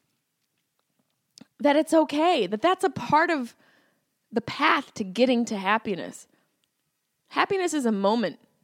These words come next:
It's a fleeting emotion. And sadness is a part of that emotion. How would we know the opposite if we didn't have the other? So a part of my ability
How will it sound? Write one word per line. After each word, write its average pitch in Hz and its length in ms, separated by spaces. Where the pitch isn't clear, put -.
It's 240 140
a 262 60
fleeting 311 500
emotion. 190 580
And 220 540
sadness 302 480
is 262 120
a 285 60
part 349 320
of 220 160
that 170 220
emotion. 170 600
How 349 260
would 285 140
we 285 140
know 277 360
the 254 140
opposite 254 440
if - 80
we 214 80
didn't 214 200
have 202 240
the 180 140
other? 170 300
So 208 500
a 202 80
part 247 260
of 214 340
my 208 200
ability 190 720